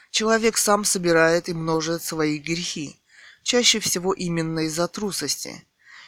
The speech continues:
И вот перед своей смертью он остается с ними наедине,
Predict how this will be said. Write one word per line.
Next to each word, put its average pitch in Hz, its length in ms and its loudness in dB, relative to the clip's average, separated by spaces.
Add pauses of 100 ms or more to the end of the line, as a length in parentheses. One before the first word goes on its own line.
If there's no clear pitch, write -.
(120)
И 220 80 -4
вот 233 240 2
перед 196 260 0
своей 160 380 2
смертью 202 600 -2
он 151 200 -2
остается 160 640 -2
с - 140 -6
ними 147 260 -6
наедине, 151 800 -6